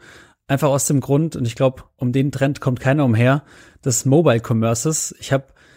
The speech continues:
letzte Woche hier im, im Sportsmaniac Podcast mit unter anderem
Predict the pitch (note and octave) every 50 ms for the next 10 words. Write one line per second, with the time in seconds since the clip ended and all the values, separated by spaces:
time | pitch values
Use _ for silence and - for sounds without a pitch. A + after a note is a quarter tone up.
0 | - _ _ _ _ _ B2 B2 C#3 D3 - - F3 E3+ E3+ D#3 D#3 D3 D#3+ D#3+
1 | D3 C#3+ D3+ - C3+ B2+ B2+ - - - _ C#3+ D3 - - F#3 F3 E3+ E3 -
2 | - E3 E3 - - D#3 D#3 D3 - - - - C#3 C3+ - - - - _ C3+
3 | C3 C3+ - B2+ C#3 C#3 B2+ C3 C3 C3+ C3